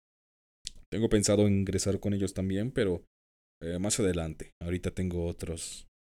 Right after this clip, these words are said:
otras cosas. Y si ni siquiera me doy abasto para estudiar mi propio material, que pues ciertamente no es mucho y es conocimiento bastante accesible a excepción de algunos puntos cruciales, pues menos me va a dar tiempo de estudiar a lo de dos órdenes al mismo tiempo.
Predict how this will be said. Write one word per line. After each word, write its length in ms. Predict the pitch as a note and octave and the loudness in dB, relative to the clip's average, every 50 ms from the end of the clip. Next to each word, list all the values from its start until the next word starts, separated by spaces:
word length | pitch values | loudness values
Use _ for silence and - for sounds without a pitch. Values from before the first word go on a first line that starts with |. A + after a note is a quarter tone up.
| _ _ _ _ | _ _ _ _
otras 320 | - - - F#2 F2+ - - | -12 -8 -6 -4 -4 -4 -4
cosas. 480 | - F2+ - - - - - - - | -4 -4 -4 -6 -6 -8 -10 -10 -8
Y 60 | F2+ F2+ | -6 -8
si 140 | - - | -6 -6
ni 80 | F#2+ F#2+ | -6 -8
siquiera 320 | - - - - G2+ G2+ | -8 -10 -10 -8 -8 -6
me 140 | G2 G2 F#2+ | -6 -6 -4
doy 180 | F#2 F#2+ F#2+ F#2+ | -4 -2 -2 -2
abasto 380 | F#2 F#2 F#2+ F2+ - - F#2 | -2 -2 -2 -4 -4 -8 -8
para 140 | - F2 F2+ | -6 -6 -4
estudiar 440 | F2 - - G2 F#2 F#2 F2+ F2 F2+ | -4 -6 -6 -4 -2 -2 0 0 0
mi 280 | F#2 F2+ F2+ F2 E2+ - - - - _ _ - | 0 0 0 -2 -4 -6 -12 -20 -20 _ _ 0
propio 260 | - G#2 - - G2 | 0 0 2 0 0
material, 440 | F#2+ F#2+ - - F#2 F#2 F#2 F#2 - | -2 -2 -4 -2 0 0 0 0 -2
que 200 | - F#2+ F2+ F2 | -4 -4 -6 -4
pues 220 | - - F2 E2 | -4 -4 -4 -4
ciertamente 640 | - G2+ F#2+ F#2+ - G2 F#2 F#2+ F#2 F2 - - F2+ | -2 -2 -2 -2 -2 -2 0 0 -2 -2 -2 -2 -2
no 140 | F2 F2+ F2+ | 0 0 -2
es 140 | F2 - - | -2 -2 -2
mucho 420 | F#2 F#2+ F2+ - - - F#2 F2+ | -2 -2 -2 -2 -2 0 0 0
y 240 | F2 E2+ E2+ F2 F2 | 0 -2 -2 -2 -4
es 260 | F2 E2+ - - - - _ _ _ _ _ _ _ _ _ - | -4 -4 -6 -8 -12 -20 _ _ _ _ _ _ _ _ _ -10
conocimiento 520 | G2+ F#2+ F#2 - G2+ F#2+ F#2+ F#2 - G2 | -8 -6 -6 -4 -4 -4 -4 -2 0 0
bastante 420 | F#2+ F2+ - - F#2+ F2+ - - | 0 0 0 -2 -4 -4 -2 -4
accesible 680 | F2 - - F#2+ F2 - G#2 G2 F#2 F#2 F#2 F#2 F2+ F2 | -4 -2 -2 -2 0 0 0 2 2 2 2 2 4 2
a 240 | E2+ F2 E2+ E2+ | 2 2 0 0
excepción 380 | E2+ E2+ - F2 - - G2+ F#2+ | 0 -2 -4 -2 -2 0 2 2
de 60 | F#2 | 4
algunos 280 | F#2 F2+ F2+ F#2 F#2 - | 4 4 4 2 2 2
puntos 320 | - F#2+ F2+ - F#2 - | 0 -2 0 0 -4 -6
cruciales, 680 | - - G2+ - - A#2 G2 F#2 F2+ F2 - - - - _ _ _ _ _ _ - | -4 -4 0 2 4 4 4 4 2 0 -2 -4 -6 -10 _ _ _ _ _ _ -8
pues 180 | - - - F2 | -4 -2 -2 -2
menos 300 | F2 F#2+ F#2 F#2 F2+ F2 | 0 0 0 0 0 0
me 120 | F2+ F2+ | 0 -2
va 100 | F2 F2+ | 0 0
a 40 | F2+ | 0
dar 160 | F#2 F2+ F2 | 0 0 -2
tiempo 300 | - - F#2+ F2 - F#2 | -2 -4 -4 -4 -4 -4
de 80 | F2 F2 | -4 -2
estudiar 480 | E2 - - G2+ F#2 F#2+ F#2 F2+ F2 F2 | -2 -2 -2 -2 0 0 0 2 0 0
a 200 | F2 F2 F2 E2+ | -4 -4 -4 -4
lo 160 | F2 F2+ F2+ | -4 -4 -4
de 120 | F#2+ F2 | -4 -4
dos 260 | F2 F#2+ F2+ - - | -4 -2 -2 0 0
órdenes 440 | G2 F#2+ F2+ F2 F2+ E2+ E2+ E2 - | 2 2 2 0 0 -2 -4 -4 -4
al 100 | F2 F2 | -4 -4
mismo 280 | F2 F2 D#2+ - F2 F2 | -4 -4 -4 -6 -8 -6
tiempo. 420 | - F#2 F2 E2+ - F2 E2 - | -4 -4 -4 -4 -4 -8 -10 -10